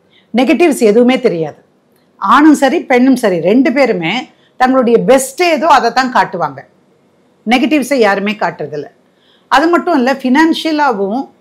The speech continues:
குடும்பத்தோட இருக்கக்கூடிய சப்போர்ட்டும் இந்த ரெண்டும் வந்து ஒரு திருமண உறவு கொண்டு வாழ்றவங்களுக்கு ரொம்ப, ரொம்ப அவசியம். நீங்க என்னதான் காதல்னாலும் நீங்க போய் தனியா எங்கேயாவது காட்டுல வாழ போறதில்ல.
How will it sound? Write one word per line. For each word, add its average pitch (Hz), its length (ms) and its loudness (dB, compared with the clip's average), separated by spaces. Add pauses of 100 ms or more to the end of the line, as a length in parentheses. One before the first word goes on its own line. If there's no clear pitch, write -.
(560)
குடும்பத்தோட 247 720 0
இருக்கக்கூடிய 196 480 -2
சப்போர்ட்டும் 226 500 -2
இந்த 202 200 0
ரெண்டும் 247 400 -2
வந்து 220 300 2
ஒரு 180 440 -4
திருமண 277 360 -4
உறவு 220 280 -4
கொண்டு 185 200 -4
வாழ்றவங்களுக்கு 170 540 -8
ரொம்ப, 226 240 -8
ரொம்ப 233 200 -2
அவசியம். 170 500 -6 (1000)
நீங்க 214 220 -2
என்னதான் 254 560 0
காதல்னாலும் 214 680 0
நீங்க 240 180 -2
போய் - 200 -6
தனியா 262 320 -2
எங்கேயாவது 240 580 -2
காட்டுல 269 260 -2
வாழ 202 280 -2
போறதில்ல. 160 340 -6